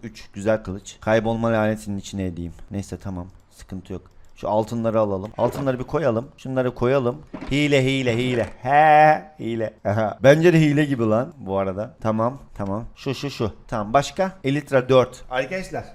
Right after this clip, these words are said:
şu Elytra'ları aranızdan birine çekilişle vereceğim. <laughs> Elytra.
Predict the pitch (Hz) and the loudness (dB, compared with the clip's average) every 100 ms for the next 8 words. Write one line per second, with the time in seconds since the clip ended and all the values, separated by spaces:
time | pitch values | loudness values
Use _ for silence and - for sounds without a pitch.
0 | - 131 143 139 160 160 156 156 151 156 | -10 -8 -8 -4 0 2 4 4 4 -2
1 | 147 156 156 156 151 151 147 147 - 139 | -4 -4 -4 -6 -6 -8 -12 -14 -10 -8
2 | 131 127 123 214 - - - - - - | -8 0 0 0 -10 -20 -20 -20 -20 -20
3 | - - - - - 107 107 87 | -20 -20 -18 -14 -8 -8 -8 -12